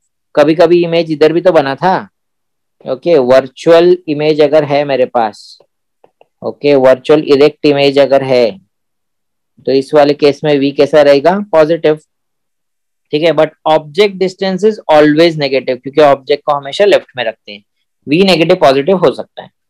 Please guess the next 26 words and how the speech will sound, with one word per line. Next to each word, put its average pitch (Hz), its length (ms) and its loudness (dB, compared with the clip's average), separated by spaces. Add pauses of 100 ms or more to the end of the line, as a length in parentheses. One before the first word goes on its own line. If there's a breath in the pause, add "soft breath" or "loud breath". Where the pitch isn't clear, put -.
(520)
ठीक 135 140 -2
है। 165 140 2
Height, 190 400 2
what 165 160 4
about 185 240 0
height? 160 240 -2 (520)
Height 185 460 0
of 170 140 -4
the 185 140 -2
image 170 260 -8
is 165 140 -20
called 160 220 2
as 175 60 -10 (180)
H 156 220 -14
two। 165 100 2 (920)
तो 151 120 2 (120)
virtual 139 500 2
के 180 220 -2
लिए 151 340 0
height 170 460 -2
perpendicular 170 720 0
अप 160 160 0 (120)
है 123 100 -6
तो 139 120 -14
positive 160 460 0
है, 165 80 -8